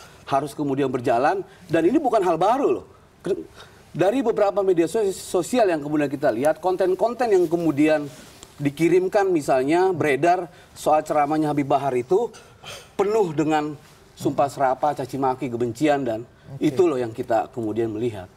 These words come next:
Speaker 2: Oke.
Speaker 1: Artinya biarkan saja sekarang ini pada proses hukum, kemudian ini bisa menjadi pembelajaran buat siapapun termasuk kita
Speaker 2: Oke.
Speaker 1: semua itu.
Speaker 2: Oke, itu dari perspektif Anda sebagai pelapor. Saya mau lihat dari, eh, ini kan dalam suasana politik, tadi kontennya juga mengandung konten politik gitu, tapi seperti kata Mas Anas. Eh,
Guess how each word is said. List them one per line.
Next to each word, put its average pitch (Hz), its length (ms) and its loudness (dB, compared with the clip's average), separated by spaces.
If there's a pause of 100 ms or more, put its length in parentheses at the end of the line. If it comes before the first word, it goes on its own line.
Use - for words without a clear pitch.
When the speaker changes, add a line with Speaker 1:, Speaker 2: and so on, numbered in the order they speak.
(140)
Speaker 2:
Oke. 135 220 -12
Speaker 1:
Artinya 147 320 0
biarkan 135 320 -2
saja 143 160 -2
sekarang 143 260 -2
ini 143 80 -2
pada 127 140 -2
proses 120 280 -6
hukum, 175 360 0
kemudian 131 260 0
ini 139 160 -2
bisa 135 240 -6
menjadi 117 260 -4
pembelajaran 123 600 0 (500)
buat 127 560 -2
siapapun 127 480 -2
termasuk 101 380 -10
kita - 180 -6
Speaker 2:
Oke. 120 160 -4
Speaker 1:
semua 101 180 -8
itu. 101 140 -18 (160)
Speaker 2:
Oke, 147 240 -2
itu 151 80 0
dari 156 220 0
perspektif 170 500 -4
Anda 165 240 0
sebagai 165 240 0
pelapor. 156 320 -2
Saya 233 80 0
mau 214 160 0
lihat 208 140 0
dari, 180 260 2
eh, - 440 -2 (120)
ini 208 160 -2
kan 254 80 0
dalam 180 240 2
suasana 185 400 0
politik, 180 460 -2
tadi 180 180 0
kontennya 190 480 -2
juga 170 320 2
mengandung 160 400 -2
konten 160 320 -2
politik 151 400 -2
gitu, 156 160 -4
tapi 151 240 -2
seperti 147 220 -6
kata - 260 0 (300)
Mas 151 180 0
Anas. 147 320 -2
Eh, 175 300 2